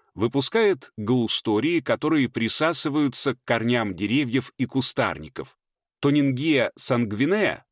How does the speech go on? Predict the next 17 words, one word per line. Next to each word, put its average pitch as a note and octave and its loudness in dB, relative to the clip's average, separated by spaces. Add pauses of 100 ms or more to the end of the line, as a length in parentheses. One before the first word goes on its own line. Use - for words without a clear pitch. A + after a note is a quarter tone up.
(120)
отращивает B2 0
ещё A#2 0
и B2 4
корни, C3+ 2
шарящие A#2 0
по A2 2
окрестной B2 0
почве B2+ 0 (160)
в - -20
поисках C3 0
новых C#3 0
жертв, G#2 -4 (280)
а A2+ 0
когда G#2+ 0
находит G#2+ -2
чужой G2+ 0
корень, D#3+ 0